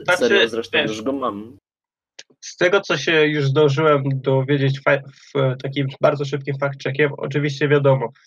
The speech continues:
Speaker 1: wiele osób jest po prostu wykreowanych na bazie X postaci,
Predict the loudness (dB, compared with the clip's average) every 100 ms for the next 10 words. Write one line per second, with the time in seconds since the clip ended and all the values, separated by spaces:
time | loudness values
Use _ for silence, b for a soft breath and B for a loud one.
0 | b _ _ -2 2 4 4 2 0 -4
1 | -4 -4 0 0 2 2 4 6 6 6
2 | 2 2 0 2 2 2 0 -2 -2 -4
3 | -4 -4 -4 -6 0 0 0 -4 -10